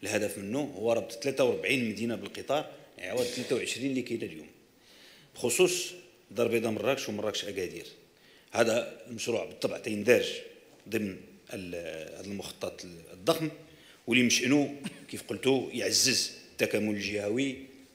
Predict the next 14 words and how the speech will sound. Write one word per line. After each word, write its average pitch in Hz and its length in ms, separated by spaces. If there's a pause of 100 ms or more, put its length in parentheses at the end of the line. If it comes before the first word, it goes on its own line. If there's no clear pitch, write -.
ويدفع 110 580 (420)
بالاقتصاد 107 1000 (140)
الوطني. 95 480 (880)
آه، 117 360
قامت 170 300
كيف - 180
قلتوا 135 280
المكتب 127 380 (400)
بإعداد 120 800 (200)
الدراسات 117 540
الأولية 113 420
المتعلقة 107 520
بهذا 101 180
المشروع 131 600